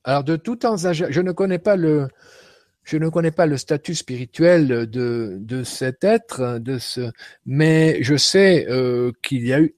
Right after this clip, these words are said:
énormément de, d'envoyés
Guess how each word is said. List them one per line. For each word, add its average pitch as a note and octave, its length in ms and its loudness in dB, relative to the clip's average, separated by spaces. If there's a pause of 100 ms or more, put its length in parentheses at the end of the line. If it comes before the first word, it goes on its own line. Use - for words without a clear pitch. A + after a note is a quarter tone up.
énormément F3 1300 0 (140)
de, B2 600 -6
d'envoyés C#3 920 2